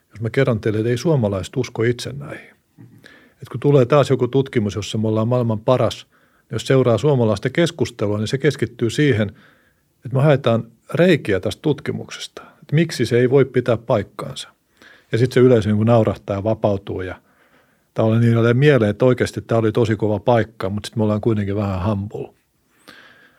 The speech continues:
Nää, mitä sä kysyit tuossa vähän aikaa sitten, että voitaisko me pärjätä itse. Ja Jyri totesi, että meidän pitäisi – niin kuin pyrkiäkin siihen, että me rakennetaan asiat niin hyvin, että me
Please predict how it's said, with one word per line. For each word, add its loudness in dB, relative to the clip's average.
Nää, -2
mitä 0
sä -4
kysyit 4
tuossa -4
vähän 2
aikaa -2
sitten, -8
että -6
voitaisko -2
me -2
pärjätä -2
itse. -6
Ja -4
Jyri 0
totesi, -4
että -6
meidän 0
pitäisi – -4
niin -8
kuin -8
pyrkiäkin 2
siihen, -6
että -8
me -4
rakennetaan 2
asiat 0
niin 0
hyvin, 2
että -6
me -2